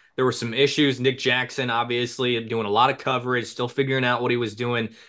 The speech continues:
in his assignment. Uh, Jay Higgins taking over right away and doing an incredible job at that Mike linebacker spot. Of course, we're gonna talk more about that as we, we go into season awards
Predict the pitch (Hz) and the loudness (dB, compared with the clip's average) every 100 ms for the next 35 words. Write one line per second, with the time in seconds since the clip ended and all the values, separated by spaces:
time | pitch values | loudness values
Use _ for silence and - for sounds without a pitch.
0 | - _ 143 139 123 - 127 127 131 127 | -20 _ 2 4 2 0 2 2 2 0
1 | 123 - _ _ _ _ 107 104 131 131 | -2 -8 _ _ _ _ -8 2 4 6
2 | 127 127 120 - 120 120 117 110 107 117 | 4 4 2 2 2 2 2 4 4 4
3 | 113 113 110 107 107 98 98 117 110 107 | 4 4 2 0 -2 -2 -4 -2 0 -2
4 | 98 101 101 95 104 101 101 95 101 101 | 2 2 2 0 -2 0 -2 0 -2 0
5 | 98 95 - - 101 98 - 90 110 98 | 0 0 -4 -4 0 0 -2 -4 -2 0
6 | 107 101 - 104 - 107 104 101 98 101 | -2 -2 4 2 4 0 2 0 0 2
7 | 98 113 104 98 95 101 101 110 110 113 | 2 2 0 -2 -6 -4 -4 -4 2 4
8 | 107 101 131 117 110 110 123 120 117 - | 4 2 2 2 0 2 4 4 0 -10